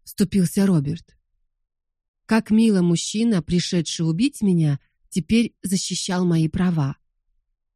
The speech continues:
Сакс помолчал, но я махнула ему. "Продолжайте". "И Джон Эббот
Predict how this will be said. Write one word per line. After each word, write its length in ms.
Сакс 400
помолчал, 760
но 100
я 180
махнула 480
ему. 420
"Продолжайте". 840
"И 120
Джон 340
Эббот 360